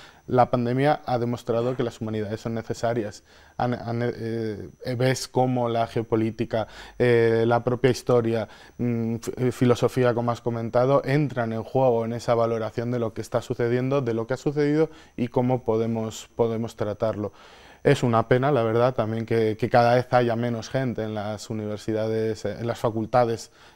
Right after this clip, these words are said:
de filosofía y letras, pero yo creo que se puede revertir el, el cambio y creo que es la generación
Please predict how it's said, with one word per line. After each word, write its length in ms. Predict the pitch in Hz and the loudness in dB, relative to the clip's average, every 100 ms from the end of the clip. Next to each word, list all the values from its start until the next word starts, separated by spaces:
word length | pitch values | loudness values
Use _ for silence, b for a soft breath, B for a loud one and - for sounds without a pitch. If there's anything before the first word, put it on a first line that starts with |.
| b | b
de 280 | 113 110 107 | -2 -2 -2
filosofía 520 | - 107 - 107 120 | -2 -4 -4 -2 0
y 60 | 113 | 2
letras, 460 | 120 - 147 - - B B B 127 | 2 2 0 0 -10 B B B 4
pero 120 | 127 | 6
yo 180 | 135 131 | 6 8
creo 180 | 139 | 8
que 100 | 143 | 6
se 140 | 143 123 | 6 2
puede 240 | 127 120 | 4 4
revertir 480 | 120 123 113 - 120 | 4 2 2 2 2
el, 300 | 120 113 110 | 4 4 0
el 520 | 101 98 113 110 107 - | -4 -4 -4 -2 -4 2
cambio 640 | 131 127 123 139 147 135 | 4 4 4 4 4 2
y 300 | - 117 113 | 0 -2 -2
creo 340 | 110 123 123 120 | 0 2 2 2
que 320 | 120 117 - _ | -2 -2 -6 _
es 160 | 127 123 | -4 2
la 100 | 123 | 2
generación 800 | - 120 117 113 - 147 110 | 2 -2 0 0 4 4 2